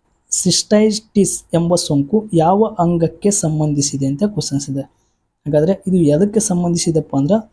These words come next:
ಮೂತ್ರಕೋಶಕ್ಕೆ ಸಂಬಂಧಿಸಿದಂಥ ಒಂದು, ಆ, ಸೋಂಕು ಅಂತೇಳಿ ನಾವು ಕರಿತೀವಿ. ಕೆಳಗಿನವುಗಳಲ್ಲಿ ಯಾವುದು ಮೂತ್ರಜನಕಾಂಗದಲ್ಲಿ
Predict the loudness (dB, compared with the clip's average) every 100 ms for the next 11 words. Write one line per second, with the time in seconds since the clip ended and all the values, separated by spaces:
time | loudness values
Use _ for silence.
0 | -2 0 0 -4 -2 -2 -2 -4 -4 -2
1 | -2 -2 -4 -4 -4 -2 0 0 -2 _
2 | _ _ _ _ _ -4 0 0 -2 _
3 | -10 -2 -2 0 0 0 2 0 0 -4
4 | -2 -2 -2 0 0 -4 _ _ _ _
5 | -2 2 2 2 2 4 4 4 4 2
6 | 2 2 0 0 0 2 2 0 2 -2
7 | -2 -2 0 2 0